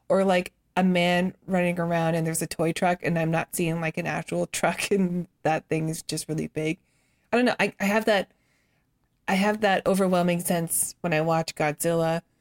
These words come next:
or even, like, Rogue One, um, c-, from Gareth Edwards, 'cause I think he's really good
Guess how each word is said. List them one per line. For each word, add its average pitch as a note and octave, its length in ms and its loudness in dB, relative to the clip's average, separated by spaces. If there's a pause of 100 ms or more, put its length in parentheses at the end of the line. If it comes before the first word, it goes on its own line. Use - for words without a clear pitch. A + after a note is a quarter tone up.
(280)
or E3+ 120 2
even, G#3+ 240 2
like, D#3+ 260 0 (480)
Rogue F3+ 240 0
One, E3+ 440 0 (400)
um, D#3 420 -4 (460)
c-, A3 140 0
from F3+ 220 -2
Gareth E3 300 0
Edwards, F3 420 0
'cause E3 280 -2
I F3+ 100 0
think F#3+ 180 0
he's G#3 240 0
really G3+ 220 4
good F3 380 0